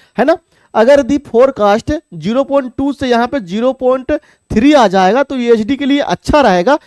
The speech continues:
और जिसमें यूएसडी आगे में रहेगा वो ऊपर जाएगा, और जिसमें यूएसडी बाद में रहेगा वो नीचे आएगा सर। देखिए यहाँ पे क्या हुआ, ज़ीरो पॉइंट वन से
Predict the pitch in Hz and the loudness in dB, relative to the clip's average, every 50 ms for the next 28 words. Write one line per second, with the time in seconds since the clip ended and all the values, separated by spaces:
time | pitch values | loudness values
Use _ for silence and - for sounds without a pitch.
0 | _ _ - _ - - 175 151 214 262 - 277 294 339 320 262 269 277 269 247 | _ _ -10 _ -2 -2 0 0 -2 -2 -2 -2 -2 0 0 0 0 0 0 -2
1 | 220 226 285 285 - - 202 208 214 220 294 285 262 247 233 233 226 277 269 262 | 0 -2 -2 -2 0 0 2 2 2 2 0 0 2 2 2 2 2 0 0 0
2 | 277 - - 208 202 - 254 254 233 202 247 240 240 240 302 339 - - _ _ | -2 -2 -2 -4 -4 0 0 0 2 2 2 2 2 2 2 0 0 -4 _ _
3 | _ _ - 165 165 160 233 214 - 247 294 277 269 254 247 233 220 269 233 220 | _ _ -4 -4 -2 -4 -6 -6 -4 -4 -2 0 2 2 2 2 -2 -4 0 2
4 | 214 220 226 226 240 233 214 220 247 285 277 285 277 226 196 190 180 - - 190 | 2 2 2 2 0 2 2 2 0 0 0 0 0 0 -2 -6 -8 -4 -2 0
5 | 175 156 143 143 143 143 - - 127 - - _ _ _ _ - - 269 269 - | 0 2 0 0 -2 -4 -6 -10 -12 -12 -14 _ _ _ _ -4 -2 -2 -2 0
6 | 220 160 131 - - _ _ _ _ 185 220 247 269 277 277 240 - 302 302 269 | 0 -2 -2 -2 -8 _ _ _ _ 2 2 2 2 0 -2 -2 0 2 2 2
7 | 233 214 190 160 - 190 233 247 277 - - 277 277 262 269 247 226 247 269 277 | 2 2 0 -2 -4 -6 -4 -4 -4 -4 -4 -6 -6 -4 -6 -2 0 0 0 -2
8 | 277 - | -2 -4